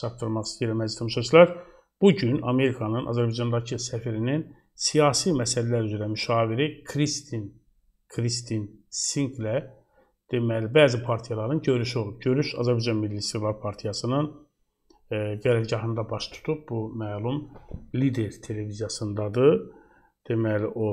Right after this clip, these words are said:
partiyanın qərargahı və orada iştirak eləyib Ağ Partiya,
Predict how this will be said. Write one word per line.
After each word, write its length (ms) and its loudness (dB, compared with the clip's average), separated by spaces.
partiyanın 540 -2
qərargahı 840 4
və 80 6
orada 380 4
iştirak 500 0
eləyib 480 2
Ağ 240 6
Partiya, 520 6